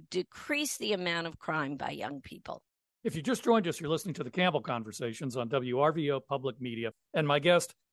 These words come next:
Speaker 2: is the former Columbia Law School professor, Jane Spinak. So when you were just talking,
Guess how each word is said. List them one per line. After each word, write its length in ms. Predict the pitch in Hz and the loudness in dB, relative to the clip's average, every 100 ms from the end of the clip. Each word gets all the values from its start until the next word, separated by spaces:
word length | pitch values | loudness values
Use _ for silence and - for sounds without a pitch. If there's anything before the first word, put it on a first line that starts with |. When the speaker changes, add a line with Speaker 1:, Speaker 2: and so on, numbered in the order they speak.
| _ | _
Speaker 2:
is 100 | - | -8
the 80 | 127 | -6
former 380 | - 180 185 170 | 0 4 6 4
Columbia 420 | - 165 156 139 | 2 0 2 2
Law 220 | 143 196 | 4 4
School 240 | - 170 139 | 4 0 -2
professor, 600 | 147 - 135 - 143 - _ _ _ - | -6 -4 -4 -2 -4 -6 _ _ _ -8
Jane 500 | 143 147 147 131 - - | 0 0 0 -4 -8 -12
Spinak. 480 | - 175 143 110 - _ _ _ _ _ _ | -4 0 0 -4 -12 _ _ _ _ _ _
So 440 | - - 190 185 - _ | -2 6 8 8 2 _
when 220 | - 196 226 | 2 6 6
you 140 | 294 | 6
were 120 | 294 | 2
just 260 | 220 202 - | -2 -4 -2
talking, 600 | 170 156 139 135 127 | 4 4 4 -2 -6